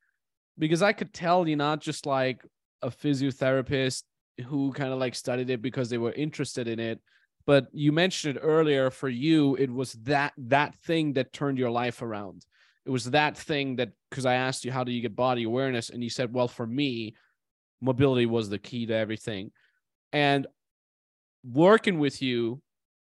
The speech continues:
back then, when we worked over a couple m-, months together, and working with you now again,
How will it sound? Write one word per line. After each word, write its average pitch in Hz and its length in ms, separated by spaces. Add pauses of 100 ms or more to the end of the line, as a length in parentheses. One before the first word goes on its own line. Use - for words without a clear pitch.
(600)
back 139 260
then, 156 200
when 139 200
we 135 100
worked 135 380
over 123 340
a 120 60
couple 123 260
m-, 117 220
months 123 340
together, 117 380
and 117 240
working 131 440
with 117 200
you 113 60
now 135 280
again, 127 440